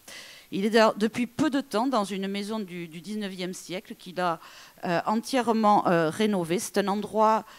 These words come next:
il a créé un lieu, euh, contemporain, mais qui est totalement bioclimatique.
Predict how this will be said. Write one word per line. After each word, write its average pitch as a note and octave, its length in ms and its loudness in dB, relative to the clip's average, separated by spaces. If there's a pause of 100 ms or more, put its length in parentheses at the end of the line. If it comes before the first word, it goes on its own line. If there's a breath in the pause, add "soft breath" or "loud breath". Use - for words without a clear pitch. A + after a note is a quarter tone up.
(180 loud breath)
il - 80 -10
a F3 40 -6
créé G#3 260 0
un F3+ 260 2
lieu, G#3 400 2
euh, F3+ 140 2
contemporain, G3 840 0
mais G3+ 100 0
qui G#3+ 100 -2
est G3+ 100 -4
totalement A#3+ 420 -2
bioclimatique. G#3 920 -6